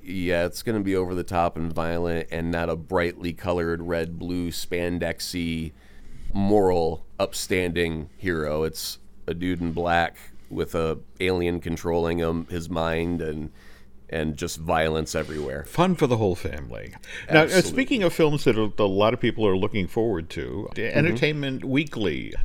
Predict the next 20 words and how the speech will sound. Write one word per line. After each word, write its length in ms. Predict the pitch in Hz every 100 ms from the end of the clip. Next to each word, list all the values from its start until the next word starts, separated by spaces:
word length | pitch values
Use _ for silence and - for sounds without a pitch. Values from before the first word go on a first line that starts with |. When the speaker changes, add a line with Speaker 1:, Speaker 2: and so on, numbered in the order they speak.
| 117
Speaker 2:
did 160 | 117 123
a 40 |
cover 300 | - - 262
story 480 | - 87 65 73 -
on 580 | - 107 104 104 104 113
Captain 440 | - 82 - 110
Marvel, 640 | 120 135 160 127 71 65 -
and 640 | 110 110 110 110 110 110 - - - -
lots 500 | 113 202 311 - -
of 100 | 370
Speaker 1:
Yeah. 220 | 90 -
Speaker 2:
interesting 460 | - 311 - 277 254
tidbits 560 | 262 160 - 110 -
in 140 | 117 107
the, 140 | 107 -
the 160 | 113
story 400 | 104 - 117 107
about 300 | 104 107 101
this 220 | 104 98 -
movie. 480 | 180 190 82 73